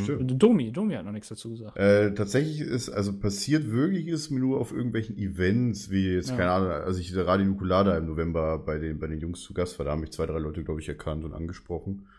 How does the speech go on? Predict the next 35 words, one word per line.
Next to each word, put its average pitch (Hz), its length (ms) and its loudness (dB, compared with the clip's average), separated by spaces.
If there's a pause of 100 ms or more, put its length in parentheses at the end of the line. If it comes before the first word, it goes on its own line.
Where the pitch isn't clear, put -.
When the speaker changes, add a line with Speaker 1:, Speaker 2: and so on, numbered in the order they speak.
(1000)
Speaker 1:
Äh, 87 1040 4 (460)
Speaker 2:
Ich 143 180 4
weiß 151 200 4
auch 156 120 0
nie, 175 260 2
ob 147 360 -8
wirklich, 151 720 -6
also 143 180 -2
ich - 140 -6
glaube, 151 260 0
die 147 160 0
Rate, 180 1000 0 (220)
die, 139 380 2
äh, 127 680 2 (440)
<laughs> 190 60 -16 (240)
von 147 160 2
Leuten, 160 260 4
die, 139 120 0 (260)
die 139 220 -6
dich 135 140 -2
erkennen, 151 560 -4
ist 143 240 -8
wahrscheinlich 131 500 -2
höher, 151 200 2
als 123 160 -4
die 147 80 -6
dich 131 220 -4 (160)
ansprechen, 104 600 -6
weil 123 180 0
die 123 80 0
meisten 131 560 0
wahrscheinlich 127 400 -2
auch 131 120 -6
nicht 127 180 -2
so 123 360 0